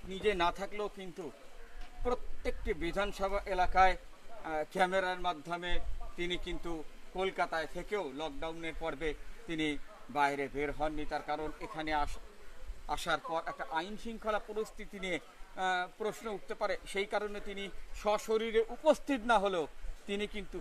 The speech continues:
পুরো বিষয়টির উপর নজরদারি রাখছেন। রীতিমতো সেখান থেকে তিনি, আহ, তাদের, তার যারা সহ, আহ, স্বেচ্ছাসেবী আছেন তার নির্দেশে কাজ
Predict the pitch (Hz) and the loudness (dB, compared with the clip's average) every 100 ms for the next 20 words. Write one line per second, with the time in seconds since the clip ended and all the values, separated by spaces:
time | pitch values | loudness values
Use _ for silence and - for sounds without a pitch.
0 | - 226 247 208 - 156 165 214 202 214 | -6 -4 -2 -2 -2 -4 0 0 0 -6
1 | 220 220 202 196 214 185 208 208 202 - | -4 -2 0 0 -2 0 0 4 2 2
2 | 208 202 - - - 143 156 202 254 226 | -2 -2 -4 -4 0 4 6 4 2 -2
3 | 202 202 202 190 196 196 185 175 180 180 | -2 -4 -4 -2 -2 -4 -4 -4 -4 -4
4 | 165 - - - 170 180 165 - - - | -4 -4 -2 0 2 4 4 0 -6 -14
5 | - 185 185 190 - - - - 190 202 | 0 2 2 0 -4 -14 -2 6 10 10
6 | 190 185 180 - 151 156 156 151 165 165 | 10 6 6 2 -2 -2 -6 -8 -8 -6
7 | 165 - - - - 202 - 220 202 196 | -4 -6 -10 -8 -2 0 0 -2 0 2
8 | 185 202 160 185 180 175 170 - 165 175 | 2 0 0 0 0 -4 -6 -8 -4 -4